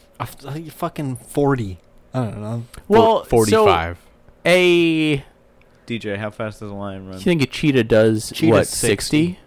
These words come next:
Speaker 2: Something like that. So I would say probably fifty for a lion.
Speaker 4: D J's got it.
Speaker 3: Fifty?
Speaker 4: Nail, nail on the head.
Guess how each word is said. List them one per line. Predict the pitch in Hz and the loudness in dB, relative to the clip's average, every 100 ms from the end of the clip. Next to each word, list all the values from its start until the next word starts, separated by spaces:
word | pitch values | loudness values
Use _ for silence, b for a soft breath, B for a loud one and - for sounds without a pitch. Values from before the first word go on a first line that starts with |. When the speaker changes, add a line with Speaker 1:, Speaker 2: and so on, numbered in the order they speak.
| _ | _
Speaker 2:
Something | - 175 160 185 | -4 -2 0 0
like | 180 170 | 0 0
that. | 175 165 170 - | 4 6 4 0
So | - 151 | 2 4
I | 185 | 4
would | 240 | 2
say | - 226 196 165 | 2 4 4 2
probably | - 165 139 | 2 2 2
fifty | 110 110 - 90 | 0 0 0 -4
for | - 87 | -4 -4
a | |
lion. | 82 78 78 92 107 _ _ - - _ - | -4 -4 -4 -6 -8 _ _ -20 -20 _ -12
Speaker 4:
D | 110 | -8
J's | 110 110 | -6 -8
got | 110 120 | -4 -4
it. | 131 - _ | -4 -8 _
Speaker 3:
Fifty? | _ 104 110 | _ -10 -4
Speaker 4:
Nail, | 117 123 139 80 | -2 -2 -4 -6
nail | 120 131 | -4 -2
on | 147 | -2
the | 151 147 | -2 0
head. | 131 107 | 0 0